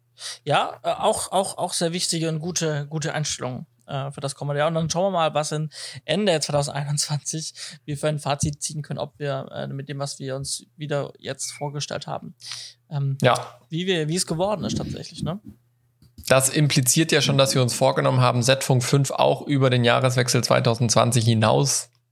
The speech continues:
Speaker 2: fortzuführen, äh,
Speaker 1: Genau.
Speaker 2: bis zum Ende nächsten Jahres Minimum.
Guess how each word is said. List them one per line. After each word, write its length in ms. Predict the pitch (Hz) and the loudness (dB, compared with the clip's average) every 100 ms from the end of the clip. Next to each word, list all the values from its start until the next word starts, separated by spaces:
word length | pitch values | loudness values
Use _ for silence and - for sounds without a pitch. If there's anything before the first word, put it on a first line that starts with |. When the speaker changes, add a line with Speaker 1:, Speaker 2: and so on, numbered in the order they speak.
| _ | _
Speaker 2:
fortzuführen, 880 | 131 131 127 - 123 - 117 123 127 - - - - - - - | -2 0 2 0 -2 2 2 4 2 -2 -14 -10 -6 -4 -6 -4
äh, 300 | 127 117 113 | 0 4 4
Speaker 1:
Genau. 120 | 117 - - | 2 -4 2
Speaker 2:
bis 500 | 139 139 135 - - | 4 6 4 2 -2
zum 280 | - 123 127 | 0 0 2
Ende 260 | 131 127 | 4 6
nächsten 360 | 120 113 120 120 | 6 4 2 4
Jahres 360 | 113 113 110 - | 4 4 2 4
Minimum. 600 | 117 135 151 107 95 | 4 6 6 4 2